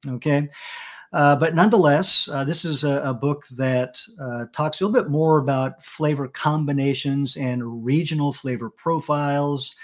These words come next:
um, a-, across a number of different food categories. And so this is a, a nice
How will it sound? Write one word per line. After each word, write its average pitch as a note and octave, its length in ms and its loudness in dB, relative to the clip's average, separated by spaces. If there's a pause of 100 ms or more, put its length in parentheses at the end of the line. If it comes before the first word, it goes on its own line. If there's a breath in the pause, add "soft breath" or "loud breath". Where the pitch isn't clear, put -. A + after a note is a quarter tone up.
(420 loud breath)
um, B2 640 -2 (160)
a-, D3 200 -2
across D3 600 2
a C#3 140 -4
number C#3+ 260 0
of B2 100 -2
different C3 280 -6
food C3 280 -6
categories. A#2+ 720 -8
And B2+ 100 -2
so D3+ 160 -2
this G#3 200 0
is G#3 160 -2
a, D3 160 2
a B2+ 120 -2
nice C#3+ 640 -2